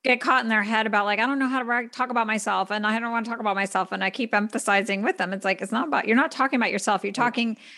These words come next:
Speaker 1: about what you're gonna do to help somebody. It's about
Speaker 2: Yes.
Speaker 1: connecting those dots." And I think that got you somewhat
Speaker 2: Yes.
Speaker 1: over, but I think there is a little bit of an overwhelm between, "I need to figure out what I wanna say,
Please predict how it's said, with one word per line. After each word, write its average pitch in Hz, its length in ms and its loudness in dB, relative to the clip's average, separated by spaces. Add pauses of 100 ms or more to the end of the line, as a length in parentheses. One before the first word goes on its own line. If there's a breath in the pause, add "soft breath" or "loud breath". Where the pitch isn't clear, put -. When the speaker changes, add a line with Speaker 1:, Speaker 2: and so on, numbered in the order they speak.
(120 loud breath)
Speaker 1:
about 220 220 4
what 226 100 2
you're 220 100 4
gonna 214 200 2
do 208 140 4
to 202 60 0
help 254 280 2
somebody. 196 720 -4 (240 soft breath)
It's 226 160 2
about 214 240 4
Speaker 2:
Yes. - 60 -8
Speaker 1:
connecting 226 520 4
those 277 320 4
dots." 196 460 2
And 220 80 2
I 226 80 4
think 269 180 0
that 247 260 2
got 220 220 2
you 202 500 -2 (500 loud breath)
somewhat 320 420 4
Speaker 2:
Yes. 226 80 6
Speaker 1:
over, 202 540 4
but 233 120 2
I 247 100 4
think 392 200 -4
there 262 180 4
is 254 140 2
a 262 40 2
little 233 220 0
bit 220 140 -2
of 208 80 -4
an 208 100 -4
overwhelm 202 560 0
between, 196 500 -2
"I 214 280 2
need 226 180 6
to 294 80 0
figure 247 260 2
out 208 120 2
what 220 180 4
I 233 80 4
wanna 214 320 0
say, 220 640 0